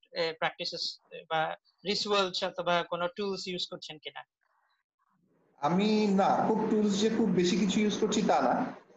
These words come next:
Speaker 2: বা জেনে শুনে বলবো না যে খুব বেশি tools use করছি। আমি এমনিতে মানুষ হিসাবে আমি যখন চিন্তা করি, আমি খুব কাম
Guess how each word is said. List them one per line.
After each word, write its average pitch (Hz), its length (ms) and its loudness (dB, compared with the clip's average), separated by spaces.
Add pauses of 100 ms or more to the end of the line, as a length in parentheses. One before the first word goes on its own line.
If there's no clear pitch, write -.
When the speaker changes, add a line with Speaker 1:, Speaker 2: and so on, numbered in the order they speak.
(440)
Speaker 2:
বা 127 260 2
জেনে 151 220 2
শুনে 185 240 2
বলবো 151 300 0
না 135 180 0
যে 135 120 0
খুব 135 220 -4
বেশি 127 200 0
tools 123 260 -2
use 120 200 -2
করছি। 123 260 -2
আমি 196 220 2
এমনিতে 220 500 2
মানুষ 180 320 0
হিসাবে 202 240 2
আমি 190 160 2
যখন 196 220 0
চিন্তা 190 240 2
করি, 190 180 2
আমি 180 140 0
খুব 180 140 -2
কাম 165 200 0